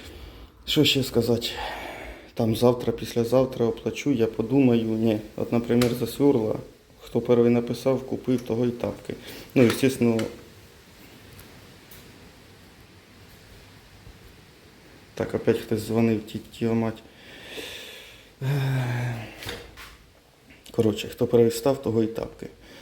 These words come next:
А не там підожди до понеділка, я в кума, в батька запитаю. Ну, якщо на товар є спрос, ну, зачем мені ждать там завтра, післязавтра, поки ви надумаєте, не надумаєте, бо вже не раз таке було, що я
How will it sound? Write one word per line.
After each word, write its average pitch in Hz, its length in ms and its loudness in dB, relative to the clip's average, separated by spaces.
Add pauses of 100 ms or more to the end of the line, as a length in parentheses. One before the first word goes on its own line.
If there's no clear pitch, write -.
(240)
А 104 100 -2
не 113 120 4
там 107 200 0
підожди 113 460 4
до 113 120 4
понеділка, 120 680 4
я 110 160 4
в 110 80 -4
кума, 139 300 4
в 104 100 2
батька 123 360 4
запитаю. 113 680 2
Ну, 117 160 2 (380)
якщо 117 260 0 (180)
на 110 140 2
товар 117 320 6
є 117 100 2
спрос, 151 540 0
ну, 113 180 -2 (140)
зачем 117 320 4
мені 113 200 4
ждать 110 300 2
там 110 180 -2
завтра, 110 320 0
післязавтра, 123 580 0 (840)
поки 113 220 4
ви 113 140 6
надумаєте, 113 600 4
не 113 120 2
надумаєте, 113 600 2
бо 113 120 2
вже 113 220 4
не 113 140 6
раз 113 180 4
таке 113 280 -2
було, 113 280 2
що 113 180 -2
я 113 240 2